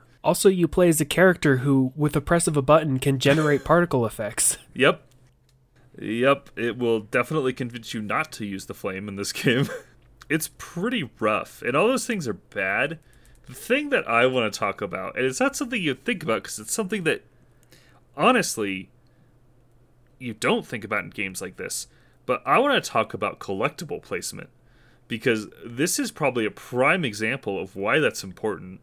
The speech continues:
Speaker 2: and why it needs to be thought out nicely, because the gem placement, which are kind of your all-over collectible for Spyro, as we had in the past games, are awful. <laughs> They're just littered all over the ground with no rhyme or reason.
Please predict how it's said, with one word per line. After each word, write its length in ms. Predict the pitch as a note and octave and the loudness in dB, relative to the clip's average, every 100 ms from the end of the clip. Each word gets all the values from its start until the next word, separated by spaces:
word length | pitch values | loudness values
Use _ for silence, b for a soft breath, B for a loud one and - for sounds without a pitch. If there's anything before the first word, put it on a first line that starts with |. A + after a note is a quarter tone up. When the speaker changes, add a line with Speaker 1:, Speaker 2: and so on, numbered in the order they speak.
| b b b - | b b b -8
Speaker 2:
and 220 | A2+ G#2 | -6 -4
why 320 | A2 D3 F3+ | -2 0 0
it 140 | D#3+ | 0
needs 200 | A2+ G#2+ | -6 -10
to 80 | - | -10
be 80 | G2+ | -12
thought 320 | - A#2 G2 | -6 -2 0
out 360 | G#2 G2 F#2 - b b b _ | 0 0 -2 -8 b b b _
nicely, 360 | A#2 A#2+ - G#2+ | -2 0 -2 -6
because 440 | G#2+ - G#2+ G2+ - | -6 -4 -4 -4 -14
the 200 | A2 A2+ | -8 -8
gem 440 | G#2 G#2+ C#3 B3+ B3 | -8 0 2 2 -2
placement, 480 | B2 G2+ - A2+ | -4 -4 -4 -6
which 180 | G#2+ G#2 | -6 -4
are 80 | G#2+ | -6
kind 200 | - C#3 | -4 -6
of 80 | A#2 | -2
your 140 | A2 | 0
all-over 400 | A2+ A2+ A#2 A#2+ | 0 0 0 -2
collectible 600 | - G2 - G2 F#2 A2 | -4 -6 -6 -10 -8 -8
for 140 | - G2 | -10 -16
Spyro, 540 | - F#2 F2+ A#2+ D#3 _ _ _ _ _ _ _ _ - | -8 -8 -4 -6 -6 _ _ _ _ _ _ _ _ -8
as 200 | A#2 G#2+ | -4 -2
we 120 | G#2+ A2 | -4 -2
had 180 | G2+ | -2
in 80 | G#2 | -2
the 60 | G2+ | -8
past 340 | - G2+ - | -6 -6 -8
games, 380 | G2+ F#2+ D3 - b b b b b C3+ | -12 -12 -12 -14 b b b b b 2
are 340 | B2 A#2 A2+ _ _ _ - | 4 4 0 _ _ _ 2
awful. 580 | C#3 F#3 - - - - B B | 4 4 0 -8 -8 -8 B B
<laughs> 260 | B B B | B B B
They're 160 | D3 D#3+ | 2 2
just 320 | F3+ A#3 - | 2 0 0
littered 600 | A2 A2 C3 B3 - C3 | -4 0 6 8 6 4
all 200 | B2+ C#3+ | 4 6
over 200 | D3 B2+ | 4 0
the 100 | G#2+ | -4
ground 360 | C3 C3 A#2+ | 0 2 0
with 180 | G#2 G#2 | -4 -8
no 180 | A#2 C#3+ | -4 -4
rhyme 360 | B2+ A#2+ B2+ A2+ | 0 2 2 2
or 60 | |
reason. 440 | G2+ A2+ G2+ F#2+ | -4 -4 -4 -8